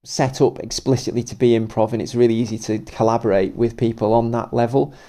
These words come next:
'cause you're in the same, so you share a lot in common about your love of this thing and you just wanna do the thing.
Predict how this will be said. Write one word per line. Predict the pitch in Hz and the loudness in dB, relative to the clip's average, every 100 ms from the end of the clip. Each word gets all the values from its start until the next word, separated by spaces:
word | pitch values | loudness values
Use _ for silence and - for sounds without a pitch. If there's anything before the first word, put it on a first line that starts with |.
| - - - - | -20 -20 -20 -2
'cause | 135 | 0
you're | 123 135 | 4 4
in | 131 | 2
the | 123 | 0
same, | 131 127 117 | 2 2 2
so | 117 120 | 0 0
you | 127 | 0
share | 147 165 143 117 | 2 4 4 4
a | 85 | 2
lot | 123 127 | 2 2
in | 95 | 0
common | 117 135 120 107 | -2 -2 -2 -4
about | - 107 87 | -6 -4 0
your | 113 | 0
love | 117 107 | 0 -4
of | |
this | - 113 | -8 -6
thing | - 123 | -2 -2
and | 117 117 | -2 -4
you | |
just | 117 117 | -6 -6
wanna | 120 113 | -4 -4
do | 113 117 | 0 0
the | 117 | 0
thing. | 113 160 143 | 0 2 2